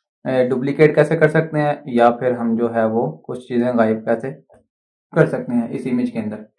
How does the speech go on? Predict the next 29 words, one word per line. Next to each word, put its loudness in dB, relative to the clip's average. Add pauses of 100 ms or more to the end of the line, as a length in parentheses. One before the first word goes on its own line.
(260)
इसलिए -2
मैंने 0
ये 0
वाली 0
image, 0
अ, 0
choose -6
की -2
है। 2
आप 0
कोई -4
भी -2
image -4
ले -2
सकते -6
हैं 0
अपने। -4
स्टार्ट -8
करते 0
हैं। 2
यहाँ 2
पे 0
हमारे 0
पास -2
ये 0
clone -4
stamp -6
tool -4
है, -4